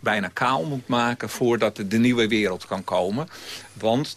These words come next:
dat, dat heilsrijk, dat is perfect. Dus, eh, het kan niet zo zijn dat er tijdens het heilsrijk... nog, eh, onvolmaakte dingen van het verleden zijn. En daarom zie je dat, eh, bij nogal wat van die bewegingen...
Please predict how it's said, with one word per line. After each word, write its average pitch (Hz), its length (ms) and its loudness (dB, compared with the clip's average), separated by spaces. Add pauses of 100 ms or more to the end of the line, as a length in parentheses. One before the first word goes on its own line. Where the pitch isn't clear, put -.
(120)
dat, - 440 -4
dat 87 220 -2
heilsrijk, 113 600 0
dat 107 180 -4
is - 140 -6
perfect. - 600 -2 (500)
Dus, 110 400 -2
eh, 107 120 -8 (120)
het 113 160 -2
kan 156 180 2
niet 123 160 -6
zo 98 220 -4
zijn 104 360 -2
dat 107 180 0
er 113 120 -8
tijdens 127 360 0
het - 140 -6
heilsrijk... 101 720 -2
nog, 107 260 -4 (420)
eh, 95 220 0 (100)
onvolmaakte 110 800 2
dingen 107 440 0
van 107 180 0
het 107 180 0
verleden 127 460 0
zijn. 92 340 -6 (280)
En 104 120 -4
daarom 120 320 2
zie - 160 -2
je 117 100 2
dat, 107 220 -2 (100)
eh, 92 220 -2
bij 92 320 -2
nogal 120 320 0
wat 107 160 0
van 104 200 -2
die 92 260 -4
bewegingen... 110 640 0